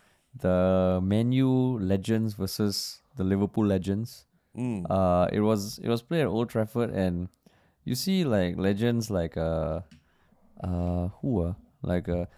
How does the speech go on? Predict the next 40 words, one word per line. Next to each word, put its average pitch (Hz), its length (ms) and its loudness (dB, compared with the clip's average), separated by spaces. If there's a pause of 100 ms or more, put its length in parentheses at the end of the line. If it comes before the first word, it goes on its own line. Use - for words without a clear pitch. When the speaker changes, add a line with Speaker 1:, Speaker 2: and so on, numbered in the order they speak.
Speaker 1:
I 151 60 2
mean, 185 120 4
I 170 60 2
guess 196 180 0
the, 120 180 2
the 107 140 2
one, 156 340 2
yeah, 107 220 4
b-, 82 180 -6
uh, 92 280 4
Bab-, 90 400 -2
Berbatov 110 600 2
and, 87 360 -2 (360)
um, 82 520 2 (100)
I 147 80 0
guess 175 200 2
my 113 180 0
favorite 143 360 -2
was, 92 180 -2
like, 87 180 -2
Jaap 98 200 2
Stam, 92 360 0
uh, 85 60 -6 (580)
who 110 60 -2
was 107 220 4
Speaker 2:
Mm, 110 40 -2
Speaker 1:
this 101 180 0
Speaker 2:
mm, 85 100 -10
mm. 85 60 -8
Speaker 1:
colossal 107 580 0
defender, 92 640 -2 (440)
uh, 87 360 2
back 87 280 0
in 92 140 -2
the 87 80 -2
day 95 240 2
from, 82 380 -2
from 85 220 -4
Netherlands, 98 600 0
and 82 260 -2